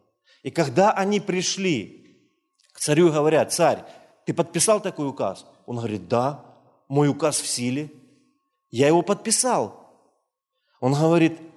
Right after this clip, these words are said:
«Даниил нарушает, он молится, мы его видели, и вот свидетели». А свидетели были князья, сатрапы, то есть люди, высокопоставленные в этом государстве.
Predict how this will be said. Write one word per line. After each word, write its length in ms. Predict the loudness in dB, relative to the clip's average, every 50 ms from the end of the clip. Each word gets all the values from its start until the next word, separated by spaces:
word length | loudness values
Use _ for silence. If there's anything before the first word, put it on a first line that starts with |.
| _ _ _ _ _ _ _ _ _ _ _ _ _ _ _ _ -8
«Даниил 600 | -2 0 2 2 2 2 2 4 4 4 2 0
нарушает, 760 | -2 -2 -2 0 0 0 -2 0 0 0 0 0 -2 -8 -12 -18 -20 _ _ _ _ _ _ _ _ _ _ _ _ _ _ 0
он 200 | 2 4 4 4
молится, 760 | 4 6 4 4 4 0 -4 -6 -8 -10 -12 -12 -12 -14 _ _ _ _ -8
мы 280 | -4 0 2 4 4
его 220 | 4 4 4 2 2
видели, 580 | 0 0 -2 0 0 0 0 0 0 -2 -2
и 220 | -4 -4 -2 -2 2
вот 240 | 4 4 2 2 0
свидетели». 760 | -4 -4 -4 -2 -2 -2 -2 -2 -4 -8 -10 -10 -12 -14 -18 _ _ _ _ -12 -4
А 100 | -4 -2
свидетели 580 | -2 0 -2 0 2 2 2 2 2 2 2 2
были 440 | 0 2 0 0 0 -2 -6 -10 -10 -14 -10
князья, 720 | -4 0 2 2 2 2 0 0 2 2 2 2 0 -4 -8 -18 -14 -10
сатрапы, 800 | -6 -2 -2 -2 0 2 2 4 4 2 0 -2 -6 -8 -10 -10 -14 -20 -20 -20 _ 2
то 160 | 4 4 4
есть 280 | 4 2 -2 -4 -10 -16 -20 -20 -20 _ _ -4
люди, 500 | 0 2 4 4 2 2 0 0 -4 -4
высокопоставленные 1500 | -4 -4 0 0 2 2 2 0 0 0 0 0 0 -2 -2 -2 2 4 4 4 4 4 2 0 -2 -2 -4 -4 -2
в 100 | 0 2
этом 260 | 2 2 2 0 0 0
государстве. 840 | -2 -4 -4 -4 -2 0 0 0 0 -2 -8 -16 -16 -18 -20